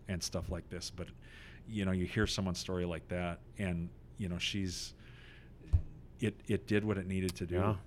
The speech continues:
Speaker 1: And,
Speaker 2: yeah.
Speaker 1: and she now finds the value in that for others. And, and, uh, I just, that just warms the heart. I
Speaker 2: Yeah.
Speaker 1: mean, you, you can't say that it doesn't. So,
Speaker 2: Oh, that's incredible.
Speaker 1: yeah.
Speaker 2: That's really cool. Um, well, I wanna end with this question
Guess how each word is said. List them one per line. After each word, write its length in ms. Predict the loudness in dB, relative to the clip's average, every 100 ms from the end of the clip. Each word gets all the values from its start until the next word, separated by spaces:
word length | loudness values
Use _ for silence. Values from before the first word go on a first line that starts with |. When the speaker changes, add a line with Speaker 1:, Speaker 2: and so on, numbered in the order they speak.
| -2
Speaker 1:
And, 220 | 2 4
Speaker 2:
yeah. 160 | 4 2 2
Speaker 1:
and 140 | 0
she 380 | 2 4 6 6
now 420 | 8 6 6 2 -2
finds 480 | -6 0 2 2 0
the 80 | -2
value 460 | 0 2 2 0 0
in 100 | -2
that 240 | -4 -6
for 220 | -8 -6
others. 400 | -4 -2 -2 -2
And, 240 | -4 -6 -8 -6
and, 400 | -4 -2 -4 -8 -12 -14
uh, 40 | -12 -14 -4
I 80 | 0
just, 300 | 2 0 -2 -8 -14 -12 -10 0
that 180 | 2 2
just 220 | 0 -4 -8
warms 260 | -2 -2 -2
the 80 | -6
heart. 220 | -6 -6 0
I 40 |
Speaker 2:
Yeah. 100 | 2 2
Speaker 1:
mean, 80 | 2
you, 160 | -2 -4 -2
you 140 | -4
can't 320 | 0 0 0 -6 -16 -6
say 160 | -2
that 120 | -2
it 80 | -4
doesn't. 320 | -6 -6 -6 -10 -6
So, 160 | -2
Speaker 2:
Oh, 220 | -2 -4 -6
that's 180 | -8 -8
incredible. 520 | -4 -2 -2 -4 -6 -12 -12
Speaker 1:
yeah. 160 | -8 -6 -8 -12 -16 -16 -10 -6
Speaker 2:
That's 180 | -2
really 200 | 0 0 0
cool. 320 | 2 4 4 2 -6 -16 2
Um, 380 | 6 6 6 0 -8 -18 -16 -10 -10 -10 -16 -16 -16 -16 -16 -18 -18 -18 -18 -18 -8
well, 160 | 6 10
I 20 |
wanna 180 | 12 12
end 100 | 10
with 80 | 10
this 160 | 8
question 600 | 8 6 6 4 4 4